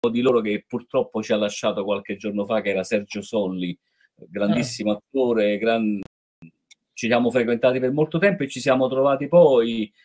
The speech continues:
Speaker 1: grazie a Gigi Magni, a lavorare in un film insieme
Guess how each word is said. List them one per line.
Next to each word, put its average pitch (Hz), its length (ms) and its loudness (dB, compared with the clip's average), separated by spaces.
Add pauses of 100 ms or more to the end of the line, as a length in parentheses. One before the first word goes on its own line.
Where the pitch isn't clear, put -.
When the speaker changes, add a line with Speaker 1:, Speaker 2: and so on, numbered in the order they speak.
(220)
Speaker 1:
grazie 160 440 4
a 135 60 0
Gigi 139 360 -4
Magni, 151 400 0
a 123 60 0
lavorare 117 540 0
in 110 100 0
un 117 140 -4
film 131 340 -4
insieme 123 680 -2